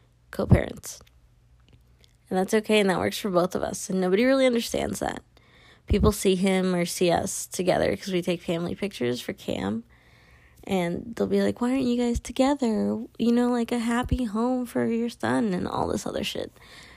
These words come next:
And I'm like, "No, you don't <laughs> get it. Like, we can't. There's no way it would ever happen. We just can't click and understand each other's differences."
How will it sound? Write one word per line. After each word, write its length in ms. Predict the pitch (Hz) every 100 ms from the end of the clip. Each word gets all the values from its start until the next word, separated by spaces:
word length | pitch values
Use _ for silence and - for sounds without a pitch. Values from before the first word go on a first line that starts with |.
| -
And 60 |
I'm 80 | 190
like, 140 | 190 180
"No, 320 | 160 - - _ _ - -
you 240 | - 175 175
don't 260 | 175 165
<laughs> 100 | -
get 220 | - - 240
it. 160 | 240 - 247 294 - - -
Like, 460 | 214 170 247 - _ _
we 200 | - 196
can't. 520 | - - 226 160 - - _ _ -
There's 460 | 202 190 185 -
no 500 | 180 180 180 180 190 185
way 540 | 175 143 147 - 214 _ _ _ _ -
it 100 | 185
would 160 | 175 -
ever 200 | 165 185
happen. 440 | 175 180 190 185
We 100 | 190
just 220 | 202 208
can't 440 | - 196 190 185 - - - - - _ _ _ _ _ _
click 420 | - - 202 180
and 140 | 190 170
understand 640 | 175 175 - 175 175 175
each 180 | 170 185
other's 380 | 180 180 -
differences." 880 | - 175 - - - - - 220 -